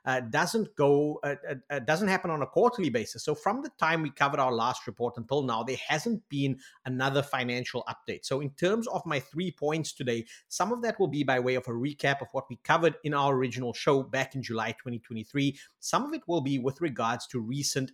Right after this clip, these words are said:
news stories. But the first point I wanna start off on is that what is Swatch Group? Like I say, you know, they own the Swatch brand. That's quite obvious. But they also have a number of, and this is a,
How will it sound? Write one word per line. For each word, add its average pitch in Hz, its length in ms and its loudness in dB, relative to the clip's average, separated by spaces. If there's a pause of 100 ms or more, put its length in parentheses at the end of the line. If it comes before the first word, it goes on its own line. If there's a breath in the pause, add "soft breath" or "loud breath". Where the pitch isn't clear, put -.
news 127 400 -2
stories. 107 440 -2 (300 loud breath)
But 147 140 -4
the 160 60 -10
first 254 360 0
point 202 260 0
I 160 40 6
wanna 143 160 -2
start 131 420 0
off 147 180 0
on 98 220 -4 (300 soft breath)
is 139 120 -2
that 165 180 2 (160)
what 139 360 2 (120)
is 151 300 0
Swatch - 520 -4
Group? 120 260 -6 (380)
Like 160 180 4
I 147 80 2
say, 151 180 4
you 143 140 0
know, 131 140 -2
they 147 200 4
own 156 300 4
the 123 100 -4
Swatch - 520 -2
brand. 131 260 0
That's 151 160 0
quite 117 260 -2
obvious. 127 440 2 (280 loud breath)
But 170 120 -6
they 196 80 0
also 247 400 0
have 147 320 0
a 147 60 -4
number 156 480 0
of, 120 260 -4
and 165 120 -6
this 226 140 -6
is 269 100 -10
a, 294 80 -10